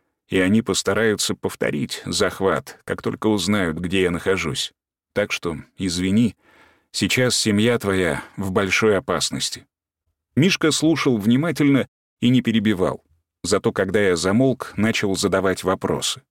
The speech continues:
И про то, куда меня привезли после пленения, и как удалось уйти.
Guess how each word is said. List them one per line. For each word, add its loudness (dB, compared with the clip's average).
И 2
про 0
то, 2
куда 4
меня 4
привезли 2
после 0
пленения, 2
и 2
как 2
удалось 2
уйти. 0